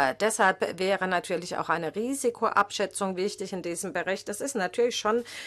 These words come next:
äh, schade, dass wir hier darauf, äh, warten müssen, dass uns die Beurteilungen vor Ort leiten lassen müssen im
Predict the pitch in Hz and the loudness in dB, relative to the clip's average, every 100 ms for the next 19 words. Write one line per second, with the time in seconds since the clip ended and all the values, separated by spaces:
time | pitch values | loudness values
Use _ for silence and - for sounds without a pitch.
0 | - - - 226 226 - 202 233 294 190 | -14 -12 0 2 4 2 2 2 2 0
1 | 170 190 202 202 185 190 190 185 180 190 | 2 0 2 0 0 0 0 0 2 0
2 | 156 160 165 - - 180 156 165 214 - | 2 2 0 -2 -4 -4 0 2 2 2
3 | 190 170 180 - - - 196 185 180 196 | -2 0 -2 -8 -16 -8 -2 2 2 2
4 | 208 202 175 202 - - 196 226 226 - | -2 0 2 2 2 0 2 2 0 0
5 | 208 202 160 190 202 170 175 170 160 156 | 0 0 0 0 2 2 2 0 0 -2
6 | - 147 143 - 202 254 170 160 165 - | 0 4 4 4 4 4 6 6 4 0
7 | 175 160 156 156 170 - - 185 190 190 | -2 4 6 6 6 0 -2 0 0 0
8 | 175 165 165 - 170 170 170 | -2 -2 0 0 0 -2 -4